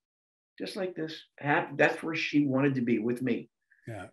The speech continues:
Speaker 1: And when there's time to shut the studio down, I'd shut her out on clean up and everything, and she'd be there. And then, "Okay, upstairs, Archie, let's go." We'd go up together, we'd come back down together the next day. I mean, I love that dog.
Speaker 2: Yeah.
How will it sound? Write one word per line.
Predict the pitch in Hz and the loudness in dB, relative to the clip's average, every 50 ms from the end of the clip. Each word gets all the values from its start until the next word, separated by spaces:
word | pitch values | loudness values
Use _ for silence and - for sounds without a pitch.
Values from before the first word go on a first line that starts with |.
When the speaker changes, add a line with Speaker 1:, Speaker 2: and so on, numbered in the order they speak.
| _ | _
Speaker 1:
And | - 117 123 123 117 | 0 2 4 6 6
when | 117 | 6
there's | 107 104 - | 4 2 2
time | - 139 143 156 165 | 4 4 6 6 6
to | 160 147 | 4 2
shut | - - - 151 147 147 - | 2 4 2 2 2 0 -4
the | 131 | -8
studio | - - - - 147 151 147 156 156 143 | -10 -6 -2 2 2 4 4 4 2 2
down, | 143 143 151 160 151 139 | 2 0 0 0 0 0
I'd | 139 135 | 0 0
shut | - 131 131 | 0 0 2
her | 135 139 139 139 | 4 4 4 4
out | 135 135 135 | 4 4 4
on | 135 139 - - | 4 4 2 0
clean | - - 120 123 131 139 | -2 -2 0 2 4 4
up | 139 139 139 139 | 4 4 4 2
and | 131 131 | 0 0
everything, | 127 135 131 127 - 135 131 123 | 2 2 2 2 2 0 0 0
and | 113 - | -2 -4
she'd | - - 131 127 | -6 -6 -4 0
be | 127 135 131 | 2 2 4
there. | 120 123 127 127 127 | 4 4 4 4 2
And | 120 107 | 2 0
then, | 110 110 107 - - 131 | -2 -2 -4 -4 -2 0
"Okay, | 139 139 151 135 | 2 4 4 6
upstairs, | 135 147 151 147 - - 170 156 151 139 | 6 4 2 2 2 6 6 8 8 8
Archie, | 135 131 131 123 - 143 | 6 4 4 2 0 -2
let's | 135 135 131 - | -2 -4 -2 0
go." | - 139 131 120 | 0 2 2 2
We'd | 117 120 117 113 | 0 -2 -2 2
go | 117 117 | 2 2
up | 120 120 | 2 0
together, | - 135 127 131 123 123 123 123 - _ _ _ _ _ _ _ _ _ | -2 -2 -2 -2 -2 -2 -4 -8 -10 _ _ _ _ _ _ _ _ _
we'd | - - | -16 -10
come | - 113 107 | -8 -4 0
back | 110 120 123 127 123 | 4 4 4 4 4
down | - 127 120 117 | 2 2 2 2
together | 117 117 123 117 117 117 | 2 4 4 4 4 2
the | 113 117 | 2 0
next | 117 117 117 117 - | 0 0 -2 -2 -2
day. | - 127 113 107 - | 0 0 2 0 0
I | 123 | 2
mean, | 127 131 127 127 | 2 4 4 6
I | 131 131 | 4 4
love | 127 127 135 139 127 117 | 6 8 8 8 8 6
that | 110 113 107 104 - | 4 2 0 0 0
dog. | 113 101 98 95 - _ _ _ _ _ _ _ - - - | 0 -2 -2 -4 -10 _ _ _ _ _ _ _ -18 -12 -10
Speaker 2:
Yeah. | 123 120 120 117 | -8 -8 -8 -10